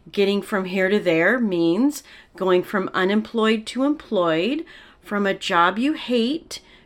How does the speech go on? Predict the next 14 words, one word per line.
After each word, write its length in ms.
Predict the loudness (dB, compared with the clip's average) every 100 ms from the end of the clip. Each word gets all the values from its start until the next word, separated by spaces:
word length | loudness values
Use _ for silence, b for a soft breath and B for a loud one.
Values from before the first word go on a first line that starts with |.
| b
to 200 | -4 -2
a 60 | -2
job 400 | 0 0 0 0
that 180 | -6 -2
feels 400 | -2 0 -2 -6
good, 580 | 0 2 4 2 0 -4 B B B B -12
um, 420 | -10 -8 -8 -10 -14 -20 -2
and 160 | 4 6
maybe 220 | 6 4
even 460 | 2 2 4 4
from 260 | 2 2 2
your 160 | 2 0
current 520 | -6 -2 2 0 -2
role 560 | -2 0 2 2 0